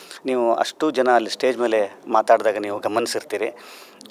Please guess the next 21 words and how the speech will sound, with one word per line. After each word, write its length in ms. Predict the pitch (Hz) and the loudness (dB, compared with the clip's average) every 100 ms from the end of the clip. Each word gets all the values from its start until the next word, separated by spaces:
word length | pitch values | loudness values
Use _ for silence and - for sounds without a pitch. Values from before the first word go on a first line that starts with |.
| - 269 - | -16 -14 0
ಅವರಷ್ಟು 640 | 117 113 - - - 190 | 2 2 -2 -10 0 2
ಜನರಲ್ಲಿ 440 | 147 139 127 120 | 4 2 2 -2
ಇದ್ದಂಥ 380 | 107 98 113 107 | -2 0 0 2
ಈ 200 | 127 - | 0 0
ಸಿನಿಮಾ 320 | - 113 131 | -4 -2 0
ಮೇಲಿನ 300 | 123 107 101 104 | 0 -2 -4 -6
ಪ್ರೀತಿ 480 | - 113 - 117 - - 120 | -6 -8 -8 -12 -12 -8 -6
ಮತ್ತು 380 | 120 131 113 - - - - - 143 | 2 2 2 -4 -20 -20 -20 -8 -4
ಒಂದು 180 | 143 | -2
ನಿಷ್ಠೆ. 460 | 127 143 - - - - - - - - | 0 0 2 0 -2 -6 -20 -18 -12 0
ಆ, 40 | 123 117 117 117 107 - - - | 4 6 4 4 0 -4 -10 2
ನಾನು 200 | 120 135 | 4 4
ನಂಬಿರುವಂಥದ್ದು 840 | 135 156 151 135 117 107 147 180 | 2 4 6 6 4 -2 -2 -6
ಇಷ್ಟು 440 | - - - 151 | -6 -8 -2 2
ವರ್ಷಗಳ 340 | 127 - 131 123 | 4 4 4 4
ನನ್ನ 320 | 113 107 110 107 | 4 2 2 0
ಇದರಲ್ಲಿ, 380 | 101 104 98 123 | 2 0 0 -4
ಆ, 880 | - - - - 113 110 107 104 104 117 | -8 -20 -12 0 2 4 4 2 -2 -4
ನಿಷ್ಠೆಯ 440 | 120 - 175 170 | -4 -2 4 4
ಪ್ರಯತ್ನ 440 | - 120 120 - 127 110 | 6 4 2 4 4 6
ಯಾವತ್ತೂ 380 | 113 107 113 127 | 6 4 4 0